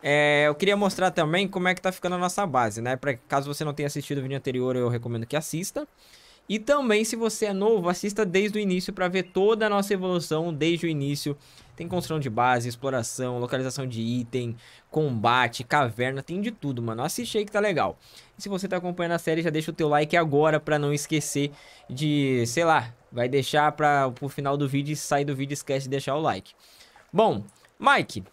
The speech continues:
é, me segue aqui ligeirinho, que eu quero,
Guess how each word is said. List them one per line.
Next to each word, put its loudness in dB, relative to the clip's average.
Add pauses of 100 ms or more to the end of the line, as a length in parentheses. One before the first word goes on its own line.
(400)
é, 4
me -2
segue 2
aqui 0
ligeirinho, -2 (1300)
que -2
eu 4
quero, 4